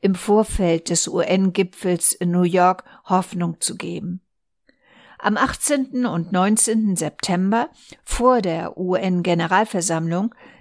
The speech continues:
trifft sich die Welt zum S-D-G-Gipfel. Auch Bundeskanzler Olaf Scholz wird erwartet. Am Ende soll eine beschleunigte Umsetzung der Nachhaltigkeitsziele beschlossen werden.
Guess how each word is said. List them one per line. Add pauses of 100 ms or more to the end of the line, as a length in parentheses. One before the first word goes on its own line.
trifft
sich
die
Welt (100)
zum
S-D-G-Gipfel. (920)
Auch
Bundeskanzler
Olaf
Scholz
wird
erwartet. (720)
Am
Ende
soll
eine
beschleunigte
Umsetzung
der
Nachhaltigkeitsziele
beschlossen
werden.